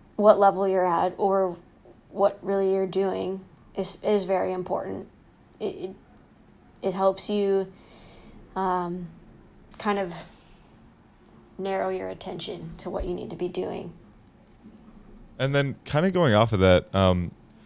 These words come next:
Speaker 2: obviously this is a very intense situation for athletes to have to perform at their peak at every game and,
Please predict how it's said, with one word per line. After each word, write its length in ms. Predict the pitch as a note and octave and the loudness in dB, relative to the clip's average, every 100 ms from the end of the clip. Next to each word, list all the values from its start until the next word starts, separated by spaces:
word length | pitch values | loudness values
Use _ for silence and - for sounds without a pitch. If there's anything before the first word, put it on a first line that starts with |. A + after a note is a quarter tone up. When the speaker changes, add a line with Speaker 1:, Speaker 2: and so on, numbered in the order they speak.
| - | -6
Speaker 2:
obviously 520 | - B2+ D3 C3 B2+ G#2+ | 6 8 8 6 6 6
this 180 | F#2+ | 4
is 120 | F#2+ F#2 | 2 4
a 180 | F2+ - - - | 4 2 -6 -2
very 340 | G2+ A2+ G#2+ | 4 6 6
intense 420 | F#2+ - G#2+ G2 | 4 2 -2 -2
situation 800 | - G2+ - F2+ F2+ F#2+ - F2+ E2 | -2 -4 -2 0 2 0 -2 -4 -2
for 200 | F#2+ F2 | 0 2
athletes 680 | E2+ F#2 - F#2+ D2 - - - _ - | 2 0 0 -4 -4 -8 -16 -20 _ -2
to 200 | G#2 F#2 | 4 4
have 180 | F#2 F#2+ | 6 2
to 100 | F#2+ | 0
perform 400 | - F2+ G2+ F#2 | -2 0 0 0
at 80 | F2 | 0
their 120 | F2+ | -2
peak 500 | - - G2 E2+ - | -2 0 0 0 -4
at 160 | E2+ F#2 | 0 2
every 220 | F#2+ F#2 | 4 2
game 540 | E2+ F2+ F2+ F2 F2 E2+ - _ - | 0 0 0 -2 -6 -10 -18 _ -4
and, 420 | F#2+ F#2 F2 E2 | 2 2 2 -2